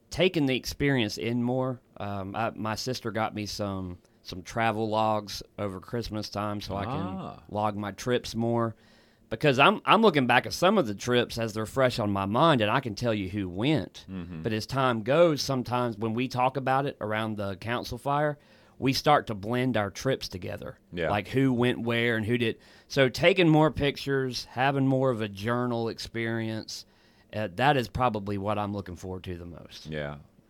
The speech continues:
Speaker 2: So here's a good question. What,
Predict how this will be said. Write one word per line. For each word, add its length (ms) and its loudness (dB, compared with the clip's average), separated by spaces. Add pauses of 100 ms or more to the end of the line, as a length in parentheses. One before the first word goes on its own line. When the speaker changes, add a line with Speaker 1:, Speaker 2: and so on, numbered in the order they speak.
(640)
Speaker 2:
So 160 8
here's 240 10
a 60 8
good 220 8
question. 540 4 (800)
What, 420 8